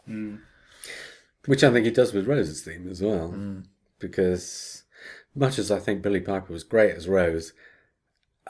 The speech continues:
Speaker 2: I don't think that was necessarily the most successful part of her character, and yet Murray Gold fishes it out.
Speaker 1: Yeah. Yeah.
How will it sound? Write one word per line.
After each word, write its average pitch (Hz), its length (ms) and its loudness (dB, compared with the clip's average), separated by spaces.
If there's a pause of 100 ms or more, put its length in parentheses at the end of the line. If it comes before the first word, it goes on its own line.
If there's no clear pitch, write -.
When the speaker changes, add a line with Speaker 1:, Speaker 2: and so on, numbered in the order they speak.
Speaker 2:
I 98 180 -4
don't 110 220 6
think 101 140 0
that 98 140 -2
was 92 120 -6
necessarily 95 460 2
the 92 100 -2
most 87 200 -4
successful 90 720 -4
part 95 260 0
of 82 100 -10
her 92 120 -4
character, 92 640 -2 (180)
and - 120 -16
yet 104 180 0
Murray 104 220 4
Gold 101 360 4 (240)
fishes 110 400 -4
it 120 100 0
out. 143 320 -2
Speaker 1:
Yeah. 110 240 -8 (1300)
Yeah. 131 160 -8